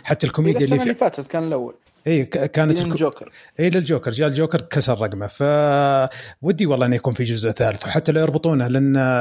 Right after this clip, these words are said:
Speaker 1: مع ال-، لأني أنا أشوف مع، مثلًا مع مارفل في الأنيميشن،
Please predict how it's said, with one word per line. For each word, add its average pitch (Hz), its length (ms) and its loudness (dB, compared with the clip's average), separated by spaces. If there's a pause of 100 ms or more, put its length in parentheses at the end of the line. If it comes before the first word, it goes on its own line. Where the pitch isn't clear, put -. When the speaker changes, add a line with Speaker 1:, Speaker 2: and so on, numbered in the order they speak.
(120)
Speaker 1:
مع 123 200 0
ال-، 117 380 0 (300)
لأني 147 180 2
أنا 160 120 2
أشوف 151 300 0
مع، 127 280 2
مثلًا 123 680 0
مع 113 600 0
مارفل 120 480 -2
في - 120 -6
الأنيميشن، 117 880 0